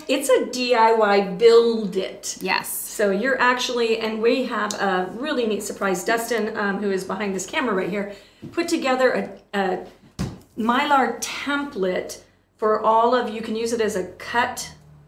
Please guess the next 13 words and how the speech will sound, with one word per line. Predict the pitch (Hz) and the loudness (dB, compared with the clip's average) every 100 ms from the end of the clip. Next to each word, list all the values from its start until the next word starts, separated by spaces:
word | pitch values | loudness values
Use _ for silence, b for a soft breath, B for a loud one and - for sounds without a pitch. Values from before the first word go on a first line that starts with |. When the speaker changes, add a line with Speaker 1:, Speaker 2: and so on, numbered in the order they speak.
| _ | _
Speaker 1:
shape | - - 254 247 - | -10 0 0 0 -10
pattern | 262 247 254 240 | -2 0 2 0
if | 202 214 | -2 -4
you | 208 | -2
wanna | 202 | 0
mark | 190 196 202 202 | 0 0 0 0
and | 196 185 - | -4 -6 -8
c-, | - | -10
use | 214 202 | -8 -6
it | - - - | -6 -8 -14
for | |
cutting. | - 262 214 196 175 | -6 -2 0 0 -2
Speaker 2:
Mm-hmm. | 170 | -4